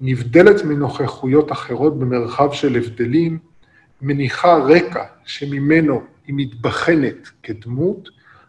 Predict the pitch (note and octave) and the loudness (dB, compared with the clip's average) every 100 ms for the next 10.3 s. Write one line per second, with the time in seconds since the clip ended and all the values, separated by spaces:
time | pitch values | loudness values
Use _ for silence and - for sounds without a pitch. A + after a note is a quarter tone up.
0 | _ C3+ B2 - F#3 F#3 F#3+ F3+ - - | _ -10 -10 0 0 0 0 0 -2 -8
1 | - - C3 B2 D#3 E3 C#3 D3+ F3+ F3+ | -12 -10 -6 0 0 0 -6 -2 -2 -2
2 | B2+ C#3 D3+ E3+ _ - B2 B2 B2+ B2 | -6 -6 -6 -8 _ -12 -6 -4 -4 -4
3 | A#2+ A2+ - - - _ - - _ _ | -8 -10 -8 -10 -10 _ -20 -20 _ _
4 | _ _ _ _ _ _ _ _ - - | _ _ _ _ _ _ _ _ -2 -2
5 | - - - - - _ - A#2 A#2+ - | -2 -4 -8 -8 -14 _ -20 -18 -18 -8
6 | - B2 A2 - - - - B2+ G#3 A#3+ | -4 -4 -6 -14 -18 -20 -16 -12 -12 -14
7 | _ _ _ _ _ _ - - _ _ | _ _ _ _ _ _ -20 -20 _ _
8 | _ _ F#3+ G#3+ - F#3 F3 E3+ C3+ A#2 | _ _ 4 4 4 4 6 6 0 0
9 | A2 G#2 C3 F#3 - C3+ A#2+ A2+ G#2+ - | 0 2 -2 -4 -6 -6 -6 -6 -8 -12
10 | - A2+ | -8 -4